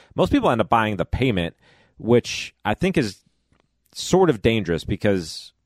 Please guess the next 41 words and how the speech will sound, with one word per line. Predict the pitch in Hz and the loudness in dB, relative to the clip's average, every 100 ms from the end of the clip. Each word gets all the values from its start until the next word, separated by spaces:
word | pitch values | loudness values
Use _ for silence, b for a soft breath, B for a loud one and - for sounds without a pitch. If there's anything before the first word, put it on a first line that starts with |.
| - | -6
uh, | 101 95 95 92 | -2 0 0 -2
depending | - 139 139 | -2 -2 0
on | 117 | -2
the | 101 | -2
price | 123 120 107 | 0 -2 -2
of | |
the | 87 | -4
house | 117 151 131 - - | 0 2 0 -6 -8
also | - 107 107 | -4 -2 -2
impacts | 98 101 98 - | -4 -2 -4 -6
your | 92 | -8
taxes | 104 101 - 90 | -4 -4 -6 -10
and | 87 | -8
your | 87 | -8
insurance, | 87 - 98 98 95 87 | -8 -6 -4 -4 -8 -10
and | 85 80 | -10 -8
the | |
size | - 131 123 | 0 0 0
of | |
the | 113 | 0
house | 107 98 | -2 -2
impacts | 95 90 87 - | -6 -6 -6 -8
your | |
maintenance | 87 90 87 85 - b b b b | -8 -8 -8 -10 -16 b b b b
and | 95 | -12
things | - 104 | -6 -4
like | 87 85 | -4 -4
that. | 78 - | -6 -6
So | 98 | -6
really | 101 120 269 294 156 - | -6 -4 -2 -2 -4 -2
understanding | 123 117 104 - 101 101 92 87 | 0 0 -2 -4 -4 -2 -2 -4
the | |
property | - - 98 92 87 | -4 -2 0 0 -2
and | 90 | -2
how | 82 110 113 | -4 -2 0
that | 95 | 0
fits | - 101 92 - - b b b | -2 -4 -4 -8 -20 b b b
into | 92 92 98 | -12 -6 -2
your | 87 | 0
overall | 104 92 98 95 | 0 2 2 2
plan. | - 107 104 104 | 0 0 0 0